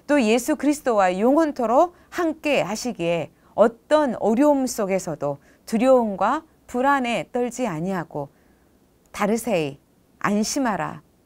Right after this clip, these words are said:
말씀하신 주님의 음성을 듣고 환경을 뛰어넘어 복음의 선한 영향력을 입히는 절대 믿음의 소유자, 또 그 믿음 안에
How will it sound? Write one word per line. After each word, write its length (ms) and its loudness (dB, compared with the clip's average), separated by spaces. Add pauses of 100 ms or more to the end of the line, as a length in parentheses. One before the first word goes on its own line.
(320)
말씀하신 880 0 (260)
주님의 800 0
음성을 540 -2
듣고 500 -4 (320)
환경을 600 0
뛰어넘어 680 -4 (440)
복음의 440 2
선한 600 -2
영향력을 720 -4 (120)
입히는 520 -8 (340)
절대 580 0
믿음의 640 -4 (120)
소유자, 540 -6 (520)
또 300 0
그 120 -6
믿음 400 -2
안에 340 -6